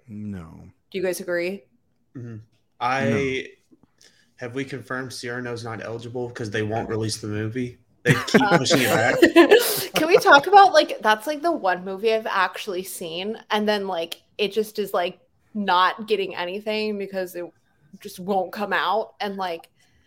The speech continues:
Speaker 2: and I was talking about this earlier. How, okay, so I very free-, like, never go to the movie theater because I have a baby. But so I've been, I think, four times since I gave birth, and all four times, and let's just say they were November,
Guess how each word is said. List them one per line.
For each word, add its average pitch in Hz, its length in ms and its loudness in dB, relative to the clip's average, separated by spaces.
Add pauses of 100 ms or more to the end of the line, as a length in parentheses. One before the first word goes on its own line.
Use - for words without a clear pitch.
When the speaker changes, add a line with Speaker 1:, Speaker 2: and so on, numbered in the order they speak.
(240)
Speaker 2:
and 277 80 6
I 294 60 8
was 285 140 2
talking 339 340 2
about 226 100 0
this 220 140 -12
earlier. 196 460 -2 (220)
How, 233 260 -4
okay, 214 200 0
so 208 340 -2
I 254 340 4
very 226 340 4
free-, 214 380 -6
like, 196 240 -6 (640)
never 254 340 2
go 214 120 0
to 202 60 -2
the 185 60 -10
movie 170 260 -12
theater 165 300 -6
because 170 440 -14 (120)
I - 80 -10
have - 120 -10
a - 60 -20
baby. 120 380 -12 (720)
But 202 300 2
so 240 140 -2
I've 208 240 2
been, 262 400 2 (100)
I 220 100 -4
think, 220 200 -6
four 196 400 -6
times 202 580 -6
since 247 220 -10
I 277 260 -2
gave 277 320 -10
birth, 302 340 0
and 214 200 -6
all 226 260 2
four 220 300 0
times, 190 500 -8
and 208 100 -4
let's 220 180 -2
just 262 200 -6
say 226 300 2
they 208 100 2
were 196 220 -2
November, 196 840 -2